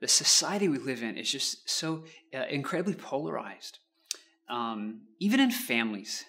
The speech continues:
e-, even inside of families, uh, there's so, there's division on this, and, and, and sometimes, um,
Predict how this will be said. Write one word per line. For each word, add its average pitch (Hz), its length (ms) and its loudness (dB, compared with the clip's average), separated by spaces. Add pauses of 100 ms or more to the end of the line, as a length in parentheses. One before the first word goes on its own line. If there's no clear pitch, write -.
(600)
e-, - 280 -8
even 180 280 0
inside 160 320 4
of 127 100 -8
families, 101 600 -10
uh, 113 220 -10
there's 110 260 -6
so, - 160 0 (100)
there's 113 220 -10
division 123 640 -2 (120)
on 107 280 -8
this, 104 340 -10
and, 113 280 -10 (840)
and, 135 320 -4
and 131 100 -8
sometimes, 120 760 -2 (100)
um, 113 360 -6